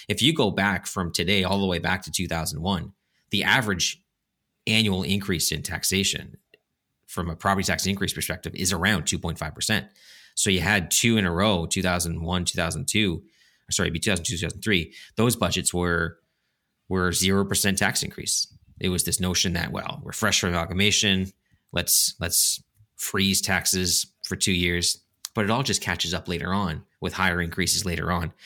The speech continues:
So you're, you're getting a small political win, maybe, but ultimately we're all gonna pay at some point. So that's why when you look at the average, even though there was zeros and there was fives, in the end,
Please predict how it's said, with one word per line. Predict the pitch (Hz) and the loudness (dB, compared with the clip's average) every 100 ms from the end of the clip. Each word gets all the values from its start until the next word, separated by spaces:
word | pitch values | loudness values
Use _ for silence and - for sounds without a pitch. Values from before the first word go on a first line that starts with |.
| - - - | -20 -20 -6
So | - 98 | -2 0
you're, | 90 90 - - | 0 -2 -4 -2
you're | 101 | 2
getting | 98 123 101 | 4 4 4
a | |
small | - 110 107 107 | 4 4 4 2
political | - 104 101 98 90 | 2 2 2 0 -2
win, | 92 113 160 | 0 0 -2
maybe, | - 113 156 220 - _ _ _ _ _ _ - | 0 0 0 -4 -8 _ _ _ _ _ _ 2
but | |
ultimately | 104 107 90 90 85 | 2 2 0 0 -2
we're | 87 92 | 0 0
all | 92 | 0
gonna | 82 | -2
pay | 80 82 | -2 -4
at | 78 | -2
some | - 90 | -2 -4
point. | - - - | -10 -8 -2
So | 98 | 2
that's | 101 98 | 2 0
why | 95 87 82 - _ _ _ | 0 0 -2 -6 _ _ _
when | 95 | -2
you | 90 | 0
look | 90 107 95 | 2 2 0
at | - | -2
the | 85 | 0
average, | 87 95 82 - | 0 0 -2 -2
even | 92 85 | -2 -2
though | 90 | -2
there | 87 85 | -2 -2
was | 82 80 | -2 -2
zeros | 90 92 90 85 | 0 2 0 -2
and | 85 | -2
there | 82 | -4
was | 78 | -2
fives, | - 92 92 85 - - _ _ _ _ _ _ - - | 0 2 2 2 0 -2 _ _ _ _ _ _ -20 -4
in | 95 | -2
the | 87 85 | 0 0
end, | 87 80 | -2 -4